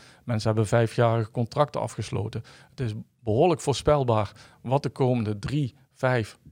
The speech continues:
nou, tien jaar zal lang zijn, maar drie tot vijf jaar, wat die gaan brengen aan inkomsten en aan resultaten. Ja, als je dat kunt voorspellen, dan zijn mensen bereid om daarvoor te gaan betalen. De waarde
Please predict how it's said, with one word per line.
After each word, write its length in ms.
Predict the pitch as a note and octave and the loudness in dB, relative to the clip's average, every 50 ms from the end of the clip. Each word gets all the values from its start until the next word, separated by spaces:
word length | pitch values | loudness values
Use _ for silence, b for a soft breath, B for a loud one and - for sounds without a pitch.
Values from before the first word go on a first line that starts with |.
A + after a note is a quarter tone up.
| _ _ _ _ _ _ - | _ _ _ _ _ _ -10
nou, 200 | - A2+ A2 G#2+ - | -6 -4 -4 -4 -2
tien 140 | - A#2+ | 0 2
jaar 140 | A2+ G#2+ G#2+ | 4 4 4
zal 140 | G#2 G#2 A2 | 4 4 4
lang 200 | A2+ A#2+ A#2+ A2 | 4 4 4 4
zijn, 140 | A#2+ A#2 A#2+ | 4 4 4
maar 120 | A#2+ A2+ | 4 2
drie 180 | A2+ - C#3 C#3 | 0 0 -2 0
tot 160 | - - - | -2 -2 -2
vijf 320 | - - C3+ C3 B2 - | 2 2 2 2 2 2
jaar, 260 | - A#2 A2 G#2 F#2+ - B B B B B B B | 2 2 2 0 -2 -6 B B B B B B B
wat 140 | - B2+ - | -6 -4 -2
die 100 | B2 G2+ | -2 -2
gaan 200 | A2+ G#2 G#2 G#2 | 0 0 0 0
brengen 340 | G#2+ B2 C3+ E3 - - | 2 2 4 4 2 0
aan 220 | - - G#2+ A2 A#2 - | -2 -4 -6 -6 -6 -4
inkomsten 720 | - E3+ E3+ - - E3 D#3+ E3+ D#3 - - F#3 F#3+ - | -2 -2 -2 0 -2 -2 -2 -2 -4 -4 -4 -4 -4 -4
en 140 | D#3 A2+ G#2+ | -4 -2 -2
aan 140 | G#2 A2 G#2 | 0 0 0
resultaten. 720 | A2+ A#2+ A2 G#2+ G2+ - - B2 C3+ E3 E3 - G#3 - B B B B B B | 0 0 0 0 -2 -2 -2 -2 0 -2 -4 -4 -6 -8 B B B B B B
Ja, 140 | B - A#2+ | B -8 -6
als 160 | - - - | -6 -4 -4
je 60 | - B2 | -2 0
dat 140 | A#2 A2+ | 0 0
kunt 200 | - - A#2+ G#2+ | 0 0 -2 -2
voorspellen, 520 | - - A2 - - D3 C#3+ A2+ A2+ C3+ - B B B B B | -2 -4 -6 0 2 2 4 4 4 2 -2 B B B B B
dan 120 | E3+ E3+ | 0 2
zijn 160 | D#3+ D#3+ C#3+ | 4 4 4
mensen 280 | C#3 C3 C3 - - C3 | 4 2 2 0 0 0
bereid 320 | A#2+ A#2 A#2+ A#2 A2+ - | 0 2 4 2 2 2
om 140 | - C3 A#2 | 0 0 4
daarvoor 300 | A#2 A2+ A2 G#2+ A#2 A2+ | 4 4 4 4 2 0
te 100 | - G#2 | 0 0
gaan 180 | G#2 A2 G2+ G2+ | 0 0 0 0
betalen. 440 | G2 - C#3+ B2+ G#2 F2 - - - _ _ _ _ _ B B B B B B B B B B B B B B B B B B B _ _ _ _ _ _ _ _ _ _ _ _ _ _ _ _ _ | 2 4 4 4 4 2 -6 -10 -12 _ _ _ _ _ B B B B B B B B B B B B B B B B B B B _ _ _ _ _ _ _ _ _ _ _ _ _ _ _ _ _
De 140 | - A#2 | -4 0
waarde 480 | G#2 C#3 F3 F#3+ F#3+ E3+ F3+ F#3+ - | 2 4 4 6 4 4 4 2 0